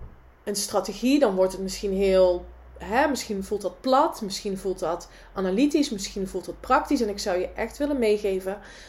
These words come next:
dat dat ook een onderdeel is van ondernemen vanuit je hart.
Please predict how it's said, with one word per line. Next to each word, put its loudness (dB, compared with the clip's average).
dat 0
dat 2
ook 4
een -4
onderdeel 2
is -2
van -10
ondernemen -4
vanuit -10
je -14
hart. -14